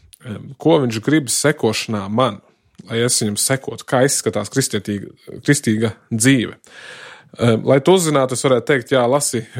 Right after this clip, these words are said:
visu Bībeli, eh, lasi to no sākuma līdz galam daudzas reizes, bet, eh, zinu,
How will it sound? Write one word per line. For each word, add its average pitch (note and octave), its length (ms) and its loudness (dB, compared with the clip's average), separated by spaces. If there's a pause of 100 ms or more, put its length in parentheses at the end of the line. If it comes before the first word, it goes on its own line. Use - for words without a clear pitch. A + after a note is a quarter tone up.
(100)
visu A2+ 320 -2
Bībeli, C#3+ 480 0
eh, - 360 -14 (280)
lasi A2+ 400 -4
to A2 80 -4
no G#2+ 80 -2
sākuma A#2+ 460 0
līdz G#2+ 100 -6
galam C3+ 280 4
daudzas B2+ 360 2
reizes, B2+ 300 2
bet, A2 280 -4
eh, A2 280 -4
zinu, A#2 340 -4